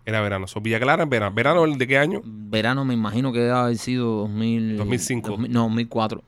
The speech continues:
Speaker 1: Verano dos mil cuatro.
Speaker 2: Por ahí.
Speaker 1: En Villa Clara, chica sexy,
Speaker 2: Sí.
Speaker 1: en un, en un carro que la viraron para atrás.
Speaker 2: Sí.
Speaker 1: Ya vamos creando ya el perfil
Speaker 2: Ya,
Speaker 1: ya
Speaker 2: ya
Speaker 1: pa-,
Speaker 2: la, ya, ya la vamos creando porque
Speaker 1: pa
Speaker 2: si
Speaker 1: poder
Speaker 2: ella está,
Speaker 1: encontrarla.
Speaker 2: porque si ella está escuchando, eh, en aquel tiempo, eh, si está escuchando, estabas muy buena.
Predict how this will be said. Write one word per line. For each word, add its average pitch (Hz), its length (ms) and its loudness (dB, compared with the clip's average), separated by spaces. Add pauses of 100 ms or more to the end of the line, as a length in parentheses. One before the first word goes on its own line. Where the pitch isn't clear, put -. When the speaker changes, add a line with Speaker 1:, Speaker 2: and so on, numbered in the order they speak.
(240)
Speaker 1:
Verano 139 240 8
dos 151 100 6
mil 147 140 4
cuatro. 104 460 0
Speaker 2:
Por 107 120 -4
ahí. 92 160 0
Speaker 1:
En 101 140 -8
Villa 107 160 0
Clara, 156 400 2 (100)
chica 131 240 -4
sexy, - 380 -2
Speaker 2:
Sí. - 60 -20 (640)
Speaker 1:
en 120 180 2
un, 139 140 0
en 131 120 2
un 135 100 4
carro 156 260 4
que 143 80 4
la 127 60 4
viraron 120 260 2
para 101 240 -2
atrás. - 60 -12 (300)
Speaker 2:
Sí. 113 280 -2
Speaker 1:
Ya 123 100 6
vamos 139 240 6
creando 127 340 0
ya 120 80 4
el 120 60 -2
perfil 120 140 -4
Speaker 2:
Ya, 135 160 8
Speaker 1:
ya 117 80 2
Speaker 2:
ya 127 60 6
Speaker 1:
pa-, 135 40 4
Speaker 2:
la, 135 200 2
ya, 127 300 2
ya 120 120 2
la 131 80 2
vamos 135 120 0
creando 139 280 0
porque 120 80 2
Speaker 1:
pa 120 60 4
Speaker 2:
si 120 60 0
Speaker 1:
poder 127 120 4
Speaker 2:
ella 143 60 6
está, 127 100 0
Speaker 1:
encontrarla. 117 400 0
Speaker 2:
porque 104 140 -6
si 110 80 -2
ella 110 40 2
está 107 140 -4
escuchando, 113 720 -2
eh, 95 240 -6 (160)
en 104 220 -4
aquel 113 200 -2
tiempo, 131 380 -4 (320)
eh, - 100 -18
si - 120 -10
está 117 180 0
escuchando, 135 560 -6
estabas 113 320 -2
muy 113 140 -2
buena. 107 220 -6